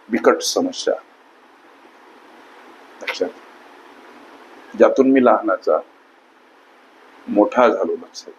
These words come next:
त्यांच्या अडचणी दूर करण्यासाठीच माऊलीनं निमित्त केलं, म्हणून हे सेवा असू द्या.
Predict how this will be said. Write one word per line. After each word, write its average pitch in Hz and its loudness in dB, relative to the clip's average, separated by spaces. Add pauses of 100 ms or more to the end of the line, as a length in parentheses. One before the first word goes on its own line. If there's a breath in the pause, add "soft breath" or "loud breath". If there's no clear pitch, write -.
(300)
त्यांच्या 104 2
अडचणी 104 0
दूर 101 0 (960)
करण्यासाठीच 113 2
माऊलीनं 107 4 (280)
निमित्त 143 0 (120)
केलं, 90 -2
म्हणून 98 -8
हे 95 -6 (880)
सेवा 90 2 (800)
असू - -2
द्या. 113 4